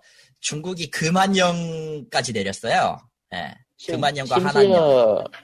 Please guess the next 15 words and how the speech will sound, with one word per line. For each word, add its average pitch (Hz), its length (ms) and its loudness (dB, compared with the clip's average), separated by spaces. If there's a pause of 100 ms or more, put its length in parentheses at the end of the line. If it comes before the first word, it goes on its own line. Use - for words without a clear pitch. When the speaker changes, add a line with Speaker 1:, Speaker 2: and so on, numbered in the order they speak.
(460)
Speaker 2:
심지어 135 640 6
그 98 300 0 (260)
수출뿐만 147 800 -2
아니라 104 300 0
이제 95 380 2 (240)
알리바바 123 600 6
직구 - 320 -2
같은 120 260 0
것도 110 200 0
막혔다던데. 98 800 -2 (640)
예. 104 140 -8
Speaker 1:
그것도 131 320 -10
있고, 110 480 -6 (140)
지금 117 320 -12 (120)
명동과 120 1500 -2